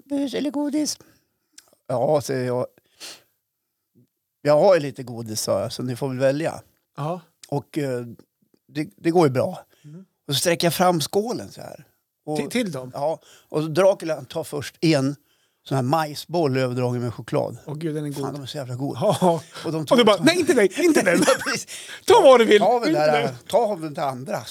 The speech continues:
Speaker 2: Ta polkagrisen.
Speaker 1: Ja, <laughs> precis. Och då ser jag till min fasa hur, hur det ur pojkens mun rinner en droppe rätt seg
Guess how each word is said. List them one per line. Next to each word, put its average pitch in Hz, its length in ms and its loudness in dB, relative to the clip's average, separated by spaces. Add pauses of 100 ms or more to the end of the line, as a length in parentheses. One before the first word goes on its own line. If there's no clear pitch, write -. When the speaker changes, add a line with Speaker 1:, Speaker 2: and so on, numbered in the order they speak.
(120)
Speaker 2:
Ta 311 100 0
polkagrisen. 196 720 -6
Speaker 1:
Ja, 170 360 2
<laughs> - 20 -16
precis. 190 460 -6 (1200)
Och 175 120 -2
då 208 100 2
ser 202 440 -4
jag 120 320 -10 (220)
till 147 120 -2
min 139 160 2
fasa 98 680 -2 (800)
hur, 160 200 -4 (300)
hur 151 180 -4
det 143 60 -2
ur 156 160 -2
pojkens 151 600 -4
mun 156 460 -8 (1160)
rinner 131 800 -4 (200)
en 143 180 -4
droppe 160 640 0 (320)
rätt 180 280 -4
seg 175 600 -10